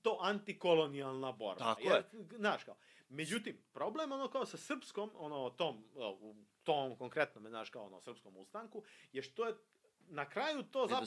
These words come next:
Speaker 2: Nedostatak obrazovanja i
Speaker 1: Ne, nije nedostatak obrazovanja. Strukturni su,
Speaker 2: Aha.
Speaker 1: ponovo su strukturni uslovi.
Speaker 2: Da.
Speaker 1: Prosto je, e, u jednom trenutku buržoazija kao, prosto kao dominantna, dominantni politički faktor,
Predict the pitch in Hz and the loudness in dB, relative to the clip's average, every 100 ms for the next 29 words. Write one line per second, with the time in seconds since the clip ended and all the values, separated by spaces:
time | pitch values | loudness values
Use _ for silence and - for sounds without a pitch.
0 | 254 226 202 - 104 107 107 127 156 165 | 4 4 2 -2 -2 0 2 2 2 0
1 | 87 78 330 285 285 302 202 165 147 139 | -2 -2 -2 -2 -2 -2 0 0 0 -4
2 | - - 104 101 101 92 90 98 110 160 | -6 -14 -14 -14 -12 -12 -14 -16 -12 -14
3 | - - 311 247 226 208 202 - 262 - | -8 -6 -4 -2 -4 0 -2 0 2 2
4 | 202 185 247 - 139 127 113 113 - _ | 0 -4 -6 -4 -6 -8 -10 -14 -14 _
5 | 117 117 78 - _ _ _ _ 196 247 | 0 2 2 -4 _ _ _ _ 2 2
6 | - 233 202 - 180 143 123 160 151 160 | 4 0 0 -4 -6 -4 -4 -6 -2 2
7 | 226 254 233 247 180 156 139 180 220 214 | 2 0 -2 -2 -4 -6 -2 2 4 2
8 | 151 160 156 139 - _ _ 196 - 185 | 0 -2 -2 -2 -10 _ _ -20 -4 0
9 | 175 - - _ _ 151 160 160 185 165 | 2 0 -10 _ _ -2 -2 -2 -2 0
10 | 151 151 151 180 196 190 175 165 151 143 | 0 -4 2 2 2 -2 -6 -4 -2 -4
11 | 156 143 143 143 147 170 175 170 160 143 | -8 -6 -4 -4 -2 -2 -2 -6 -10 -8
12 | - 156 156 202 - 123 160 208 - 214 | -4 -4 -6 -10 -10 -6 0 0 0 -6
13 | 170 | -6